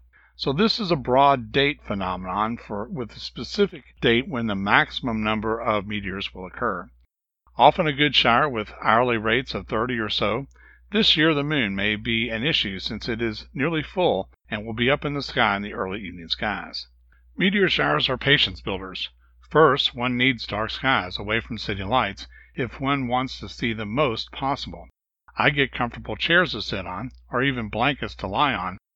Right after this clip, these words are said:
though sleep may overtake you if you're not careful in that reclined position. The Perseids get their name because they seem to come from the direction of a constellation called Perseus, which rises about midnight into the northeastern sky.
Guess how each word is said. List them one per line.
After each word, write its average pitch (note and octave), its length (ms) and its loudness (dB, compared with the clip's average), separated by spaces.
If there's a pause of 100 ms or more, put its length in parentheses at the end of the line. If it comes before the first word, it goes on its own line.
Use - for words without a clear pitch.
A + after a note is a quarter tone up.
(120)
though A#2 180 2
sleep F3+ 320 2
may C3 160 0
overtake A2 580 0
you G2+ 140 -4
if - 160 -12
you're A2 80 -6
not A2+ 220 -2
careful C3 420 -2
in G2 100 -6
that F#2+ 160 -6
reclined G#2 520 -2
position. F#2 500 -4 (500)
The A#2+ 80 -6
Perseids B2+ 480 2
get A2+ 240 0
their G#2+ 160 2
name G#2 300 2
because A2+ 420 2
they G#2+ 140 0
seem D#3+ 260 -4
to C#3 80 -6
come B2+ 320 -2
from A#2+ 140 -6
the G#2 80 -6
direction A2 480 0
of C#3 260 2
a D#3+ 60 2
constellation A#2+ 640 -2
called F#2+ 320 -4
Perseus, A2 560 -4 (340)
which B2+ 220 -6
rises C3+ 460 4
about C3 300 2
midnight A#2 540 0
into B2 240 -4
the A#2 120 -4
northeastern G2 640 -6
sky. G#2 400 -2